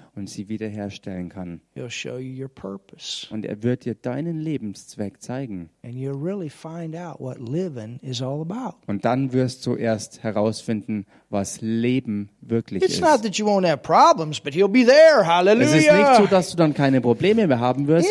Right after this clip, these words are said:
Speaker 2: In
Speaker 1: aber
Speaker 2: you.
Speaker 1: der Unterschied ist, er wird dann da sein, er wird in dir gegenwärtig sein,
Speaker 2: To help you.
Speaker 1: um dir zu helfen,
Speaker 2: To be your father.
Speaker 1: dass er dir auch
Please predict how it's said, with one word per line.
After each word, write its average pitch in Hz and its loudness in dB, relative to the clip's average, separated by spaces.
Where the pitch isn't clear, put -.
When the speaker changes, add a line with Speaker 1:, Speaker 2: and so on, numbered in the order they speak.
Speaker 2:
In 403 4
Speaker 1:
aber 190 4
Speaker 2:
you. - 2
Speaker 1:
der 139 4
Unterschied 165 0
ist, 156 -2
er 135 -2
wird 165 2
dann 131 -4
da 202 -2
sein, 135 -2
er 123 -4
wird 156 0
in 233 6
dir 185 4
gegenwärtig 190 -2
sein, 95 0
Speaker 2:
To - -18
help 131 -6
you. - -20
Speaker 1:
um 101 -8
dir 107 -2
zu 117 -4
helfen, 104 -6
Speaker 2:
To - -14
be 110 -12
your 131 -8
father. 113 -14
Speaker 1:
dass - -8
er 113 0
dir 113 -4
auch - -6